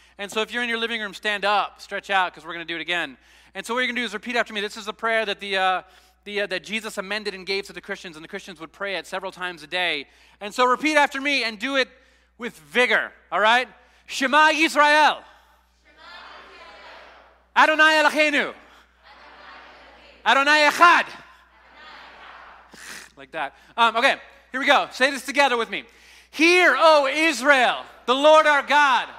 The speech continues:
the Lord is one. You shall love the Lord your God with all your heart and with all your soul,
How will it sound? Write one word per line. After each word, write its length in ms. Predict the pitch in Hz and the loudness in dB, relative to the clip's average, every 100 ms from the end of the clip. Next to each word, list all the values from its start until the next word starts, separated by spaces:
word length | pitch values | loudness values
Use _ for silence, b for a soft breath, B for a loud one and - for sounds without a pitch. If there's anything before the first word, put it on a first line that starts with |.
| - | -10
the 80 | 226 | -4
Lord 360 | 254 277 277 | 0 2 2
is 180 | 254 208 | -2 -6
one. 480 | 180 196 262 254 190 - _ b b b | -10 -4 -2 -2 -4 -12 _ b b b
You 160 | 262 | -8
shall 360 | - 311 302 277 | -2 0 0 0
love 340 | 294 320 311 | 0 0 -2
the 80 | 294 | -6
Lord 320 | 294 294 294 | -4 -2 -4
your 120 | 269 | -6
God 420 | 262 277 277 233 208 | -4 0 0 -2 -6
with 160 | 254 | -8
all 300 | 254 262 285 | -4 -2 -2
your 200 | 285 277 | -2 -4
heart 400 | 240 262 240 208 226 | -2 -2 -2 -4 -10
and 120 | 226 | -10
with 160 | 240 | -10
all 280 | 240 262 285 | -8 -4 -2
your 200 | 285 269 | -2 -6
soul, 540 | 240 - 254 247 220 | -10 -6 -4 -2 -4